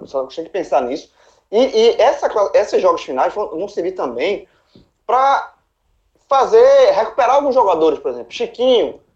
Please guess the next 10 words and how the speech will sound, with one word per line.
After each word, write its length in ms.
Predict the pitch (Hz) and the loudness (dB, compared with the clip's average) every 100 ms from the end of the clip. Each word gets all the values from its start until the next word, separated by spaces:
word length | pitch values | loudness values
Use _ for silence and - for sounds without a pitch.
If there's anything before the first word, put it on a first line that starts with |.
| _ _ _ | _ _ _
que 100 | 156 | -8
é 40 | |
um 400 | 170 151 117 101 - | -6 -6 -10 -16 -8
jogador 240 | 139 135 143 | -2 -2 -2
importantíssimo, 720 | 185 185 156 175 208 175 127 | -4 -4 -6 -4 -6 -6 -8
né, 80 | 120 | -8
passou 300 | 151 - 151 | -6 -6 -6
um 40 | |
tempo 240 | 165 156 - | -4 -6 -2
fora 480 | 156 180 147 113 | 2 4 4 0